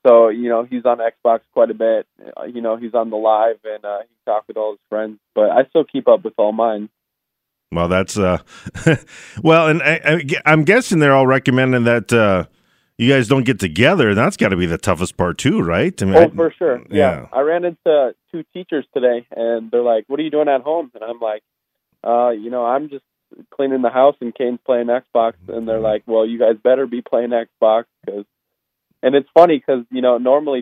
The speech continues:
Speaker 1: people are like, "Don't play any video games, like, they're not good for you," and now they're recommending 'em.
Speaker 2: <laughs> Keep you stimulated a little bit, right?
Speaker 1: Yeah.
Speaker 2: Have they,
Speaker 1: Yeah.
Speaker 2: have they
Speaker 1: Playing
Speaker 2: implemented any type of e-learning to keep it going here, or is that kinda what they're working on now to kinda get everything in
Speaker 1: Uh,
Speaker 2: place?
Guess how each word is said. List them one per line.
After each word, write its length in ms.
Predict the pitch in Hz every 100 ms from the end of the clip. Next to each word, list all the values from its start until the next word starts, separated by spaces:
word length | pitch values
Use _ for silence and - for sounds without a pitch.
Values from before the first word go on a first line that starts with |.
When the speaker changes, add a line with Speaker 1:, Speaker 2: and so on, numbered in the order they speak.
| -
Speaker 1:
people 260 | 131 131 127
are 120 | 120
like, 260 | 117 110 - _
"Don't 200 | 127 135
play 140 | - 127
any 160 | 123
video 300 | 117 123 120
games, 260 | 110 107 107 113
like, 200 | 101 - 71 -
they're 100 | 120
not 220 | 123 113
good 160 | 127 -
for 100 | 117
you," 240 | 110 110 117
and 180 | 104
now 200 | 113 123
they're 120 | 127 117
recommending 560 | 113 120 113 113 110
'em. 100 | 107 - 147 135
Speaker 2:
<laughs> 260 | 151 -
Keep 200 | 151 143
you 120 | 139
stimulated 640 | 120 - 170 135 110 92 90
a 40 |
little 220 | 90 87
bit, 60 | 87 80
right? 260 | 87 117 _ _ _ _ -
Speaker 1:
Yeah. 400 | 147 151 147 143 - -
Speaker 2:
Have 140 | 135
they, 180 | 180 190
Speaker 1:
Yeah. 200 | - 165 151
Speaker 2:
have 100 | 135
they 140 | 170
Speaker 1:
Playing 120 | 139
Speaker 2:
implemented 500 | 170 175 175 143 156
any 160 | 147 151
type 180 | 156 135
of 60 |
e-learning 560 | 147 131 135 123 139 143
to 120 | 127
keep 240 | - 131 113
it 80 |
going 300 | 90 113 143
here, 180 | 147 160 -
or 180 | 143 113
is 100 | 104
that 180 | 120 -
kinda 180 | 117
what 160 | 104 110
they're 140 | 110
working 340 | 98 107 - 95
on 200 | 90 90
now 260 | 101 90
to 120 | 82 85
kinda 280 | 95 87
get 100 | 80
everything 360 | 92 92 - 85
in 40 |
Speaker 1:
Uh, 140 | 160 170
Speaker 2:
place? 380 | 170 62 -